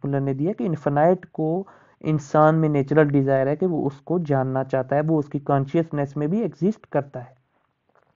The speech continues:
In order to think about as abstract या वेग एक्सपीरियंसेस, कि अब जब एब्स्ट्रैक्ट और वेग एक्सपीरियंस जब हम कोई चीज़ करते हैं,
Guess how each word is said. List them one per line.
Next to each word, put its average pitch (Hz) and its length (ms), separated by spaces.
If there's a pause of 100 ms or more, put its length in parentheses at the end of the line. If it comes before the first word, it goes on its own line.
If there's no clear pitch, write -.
(800)
In 226 160
order 220 220
to 226 120 (140)
think 254 280
about 190 420
as - 240
abstract - 720 (260)
या 151 120 (140)
वेग 180 380
एक्सपीरियंसेस, 139 800 (480)
कि - 80
अब 196 160
जब 208 260 (360)
एब्स्ट्रैक्ट 214 540
और 196 100
वेग 180 460
एक्सपीरियंस 185 680
जब 165 140
हम 165 100
कोई 165 160
चीज़ 160 300
करते 156 380
हैं, 156 200